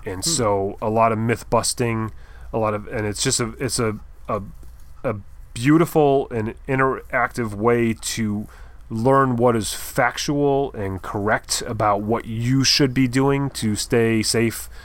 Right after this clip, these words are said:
Speaker 1: and wh-, you know, who's actually got what. It's, like, completely nonpartisan. It's, it's, you know, the guy is just, he's just a data nerd, you know.
Speaker 2: Hmm.
Speaker 1: Um, s-, so it's, it's an, I,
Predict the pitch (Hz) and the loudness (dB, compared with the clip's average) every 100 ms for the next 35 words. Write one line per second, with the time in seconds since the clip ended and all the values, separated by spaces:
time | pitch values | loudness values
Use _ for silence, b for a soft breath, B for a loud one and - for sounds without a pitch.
0 | B B B 120 98 98 107 127 120 139 | B B B -4 -2 -2 -4 -4 0 2
1 | 123 101 107 135 127 120 117 113 - 110 | 4 2 0 0 2 2 2 2 0 -2
2 | 101 95 92 104 120 113 - B B B | -2 -4 -2 2 4 2 0 B B B
3 | 123 107 104 95 - - 98 - 135 117 | 0 2 0 -2 -6 -8 -2 2 2 2
4 | 110 95 87 - 127 117 120 117 113 98 | 2 0 0 2 2 4 2 2 2 -2
5 | - - - - 98 - - - - 127 | -2 -2 -4 -6 -2 -2 -2 -4 -4 -4
6 | 98 87 101 107 104 101 107 - - - | -2 -2 0 2 2 0 -2 -2 -4 -4
7 | 110 107 104 92 104 107 82 69 67 - | -2 -2 -2 0 2 2 0 -6 -8 -10
8 | - - - 101 80 71 - B B B | -14 -14 -6 -4 -4 -6 -8 B B B
9 | 139 123 92 87 92 98 - - - - | -4 -4 -4 -8 -8 -10 -10 -10 -8 0
10 | 139 127 127 - 160 139 147 139 135 - | 4 4 4 2 2 2 4 4 2 -4
11 | - - - - - 170 | -12 -14 -14 -8 -2 -2